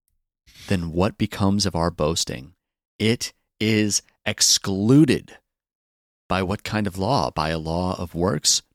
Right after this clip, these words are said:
No, but by the law of faith. For we hold that one is justified by faith apart from works of the law.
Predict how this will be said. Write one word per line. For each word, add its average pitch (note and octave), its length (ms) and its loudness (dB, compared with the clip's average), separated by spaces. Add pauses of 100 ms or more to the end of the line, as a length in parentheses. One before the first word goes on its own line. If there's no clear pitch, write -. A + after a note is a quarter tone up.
No, E2 560 -4 (480)
but - 120 -8
by D#2+ 180 -4
the D#2 120 -6
law F#2 600 -6 (220)
of F2+ 160 -10
faith. C2 480 -10 (680)
For F#2+ 120 0
we A#2 320 0
hold A2+ 600 0 (120)
that F#2+ 180 -8
one F2+ 400 0
is F#2 140 0
justified D#2 680 -6
by D2 200 -6
faith D#2+ 440 -10
apart - 640 -4
from F2+ 300 -6
works G#2+ 380 -2
of A#2 60 -12
the G2 80 -6
law. - 500 -8